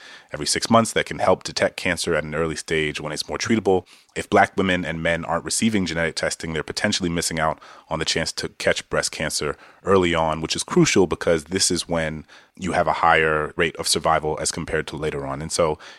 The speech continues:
you know, it's personal for the author and it is personal for me. I have several women in my family who have been diagnosed with breast cancer, and this is something that is relevant to an enormous number of people.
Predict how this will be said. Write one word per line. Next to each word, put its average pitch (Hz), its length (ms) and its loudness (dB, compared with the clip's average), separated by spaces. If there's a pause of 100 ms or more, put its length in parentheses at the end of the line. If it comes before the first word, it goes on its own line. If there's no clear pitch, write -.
you - 60 -6
know, 92 60 2
it's 90 80 0
personal 101 320 6
for - 100 -4
the 78 80 0
author 101 480 6 (320)
and 85 240 -2
it 82 80 -2
is 80 160 -2
personal 85 600 0
for - 180 -6
me. 113 300 6
I 85 220 2
have 80 280 -4
several 98 340 8
women 87 300 2
in 82 140 -6
my 78 120 0
family 80 500 -2
who 78 320 -4
have 78 500 -2
been 80 100 -6
diagnosed 76 460 -2
with 76 100 -10
breast 90 220 2
cancer, 80 480 -4 (340)
and 78 560 -4 (240)
this 87 220 0
is 92 80 2
something 85 300 0
that 78 140 -2
is 80 120 -4
relevant 82 400 4
to 82 160 -2
an 78 80 -4
enormous 76 680 -4
number 73 260 -6
of 71 60 -6
people. 69 300 -10